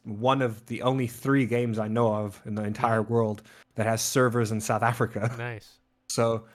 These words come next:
Speaker 1: I can finally play a game, a shooting game, with, like, fourteen ping
Speaker 2: Mm-hmm.
Speaker 1: for, for the first time in years, you know?
Speaker 2: Yeah.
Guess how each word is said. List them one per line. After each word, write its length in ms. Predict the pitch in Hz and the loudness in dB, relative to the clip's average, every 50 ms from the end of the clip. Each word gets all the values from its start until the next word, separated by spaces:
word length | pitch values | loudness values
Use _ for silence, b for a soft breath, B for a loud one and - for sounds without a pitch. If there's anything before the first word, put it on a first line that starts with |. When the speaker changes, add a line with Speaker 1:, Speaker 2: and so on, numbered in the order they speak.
| b b | b b
Speaker 1:
I 60 | - | -2
can 140 | 113 123 120 | 0 0 0
finally 400 | 117 - - 147 151 151 151 143 | 2 4 4 6 6 6 4 2
play 260 | 143 - 156 143 139 | 2 4 4 4 4
a 40 | 131 | 4
game, 360 | 117 123 131 135 131 127 120 | 2 2 2 2 2 2 0
a 60 | 110 107 | -4 -4
shooting 340 | - - 165 156 151 139 123 | -4 -2 0 0 2 2 2
game, 400 | 117 113 113 110 107 107 107 B B B B B - | 0 0 0 0 -2 -4 -8 B B B B B -6
with, 160 | 117 110 117 | -4 -2 0
like, 220 | 120 117 110 110 | 2 0 0 0
fourteen 520 | - - - 135 127 120 - 127 120 110 110 | -4 -2 -2 -2 0 -2 -4 -6 -6 -4 -2
ping 380 | - 127 110 98 95 92 95 - - - | -2 -2 0 -2 -4 -8 -12 -16 -20 -18
Speaker 2:
Mm-hmm. 140 | - 127 113 | -16 -14 -8
Speaker 1:
for, 180 | 107 120 110 | -6 -4 -4
for 240 | 104 - - 117 110 | -4 -2 -2 0 0
the 80 | 110 107 | 0 0
first 320 | 107 - 127 117 120 - | 0 0 0 0 -2 -2
time 220 | - 123 117 113 110 | -2 -2 -2 0 -2
in 80 | 107 | -2
years, 360 | 107 107 107 101 98 95 95 | 0 0 -2 -2 -4 -6 -8
you 100 | 101 104 | -10 -10
know? 200 | 101 101 107 110 107 - _ - 156 | -8 -8 -10 -10 -12 -16 _ -16 -14
Speaker 2:
Yeah. 220 | 135 110 110 110 | -12 -12 -14 -16